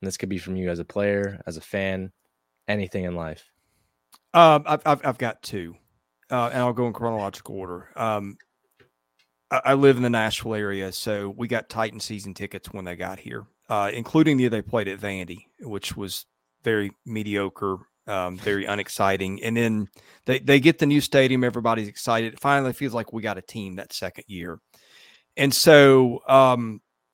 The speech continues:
Speaker 2: we go to the playoffs where, where we've got Buffalo the first game, and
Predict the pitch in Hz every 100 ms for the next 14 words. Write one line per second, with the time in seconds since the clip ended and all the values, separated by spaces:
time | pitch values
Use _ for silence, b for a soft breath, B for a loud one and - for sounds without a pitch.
0 | _ _ _ _ _ _ _ 143 139 143
1 | 147 170 - - 139 127 120 123 - _
2 | _ _ _ _ _ _ _ _ - -
3 | 214 160 104 113 - - 120 117 120 117
4 | 110 120 131 131 127 - 110 107 101 -
5 | - 120 - - 107 101 101 107 - 110
6 | 104 101